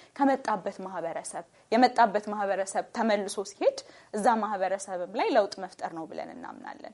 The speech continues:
በጠቅላላ የሎ ሙቭመንት ውስጥ ያለነው ቁጥር ወደ ሠላሳ ይጠጋል። ምክንያቱም ግራጁዌት አድርገው ወይም ተመርቀው ሲወጡም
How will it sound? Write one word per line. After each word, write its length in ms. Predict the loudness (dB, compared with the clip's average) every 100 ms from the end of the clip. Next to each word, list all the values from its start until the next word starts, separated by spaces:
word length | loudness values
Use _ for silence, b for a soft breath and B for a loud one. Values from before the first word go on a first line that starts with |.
| -2
በጠቅላላ 540 | 0 2 2 2 4 4
የሎ 200 | 2 0
ሙቭመንት 400 | -2 -6 -8 -8
ውስጥ 160 | -12 -4
ያለነው 360 | -2 -2 -4 -6
ቁጥር 220 | -2 4
ወደ 180 | 6 6
ሠላሳ 360 | 2 0 -2 -2 -6
ይጠጋል። 440 | -6 -6 -4 -6
ምክንያቱም 460 | -6 -10 -6 -4 4
ግራጁዌት 440 | 6 6 2 0
አድርገው 420 | 0 -2 -2 -2
ወይም 180 | -2 -4
ተመርቀው 540 | 0 2 2 0 -2 -4
ሲወጡም 560 | -2 4 4 4 -2